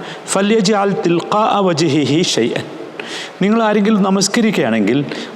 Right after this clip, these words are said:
നമസ്കരിക്കുന്നതിൻ്റെ മുൻപിൽ എന്തെങ്കിലും ഒരു സാധനം വെക്കണം, എന്തെങ്കിലും ഒന്ന്. എന്നിട്ട് തിരുമേനി പറഞ്ഞു, "ഫഇൻ ലം യജിദ് ഫൽയൻസിബ് അസ." നിങ്ങൾക്കൊന്നും വെക്കാൻ കിട്ടിയിട്ടില്ലെങ്കിൽ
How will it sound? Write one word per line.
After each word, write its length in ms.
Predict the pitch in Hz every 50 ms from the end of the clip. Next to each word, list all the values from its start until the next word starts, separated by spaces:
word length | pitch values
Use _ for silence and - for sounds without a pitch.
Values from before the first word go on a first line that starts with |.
| -
നമസ്കരിക്കുന്നതിൻ്റെ 960 | 185 190 208 202 196 - - 254 233 233 - 233 220 208 214 220 214 208 202
മുൻപിൽ 720 | 214 180 180 202 208 202 208 220 226 220 185 - 208 233 - -
എന്തെങ്കിലും 760 | - 180 196 202 196 240 226 208 202 233 214 233 214 214 - -
ഒരു 320 | 180 180 185 202 208 208 208 - - - - -
സാധനം 520 | - - 170 160 165 160 175 170 175 165
വെക്കണം, 360 | 127 113 - - - - - - - -
എന്തെങ്കിലും 600 | 165 196 220 247 262 294 240 233 285 262 220 147
ഒന്ന്. 200 | 120 98 90 87 - - - - - - - - - - - - - - - -
എന്നിട്ട് 380 | 202 202 254 233 202 285 226 185
തിരുമേനി 340 | 240 202 208 214 233 226 233
പറഞ്ഞു, 300 | - 202 196 185 190 202
"ഫഇൻ 480 | 185 - - 202 - - 269 247 247
ലം 220 | 240 240 196 185 196
യജിദ് 560 | 220 190 156 196 202 170 - - - - - - - - - - -
ഫൽയൻസിബ് 760 | - - - 196 220 220 208 208 190 180 - - 180 139 - -
അസ." 240 | 123 127 - - 113 95 - - - - - - - - - - - - - - 226
നിങ്ങൾക്കൊന്നും 640 | 233 247 269 254 - 269 269 247 262 277 302 294 254
വെക്കാൻ 360 | 220 190 - - 220 226 214
കിട്ടിയിട്ടില്ലെങ്കിൽ 840 | 170 160 147 139 175 170 160 - 135 131 131 127 123 120 127 143 127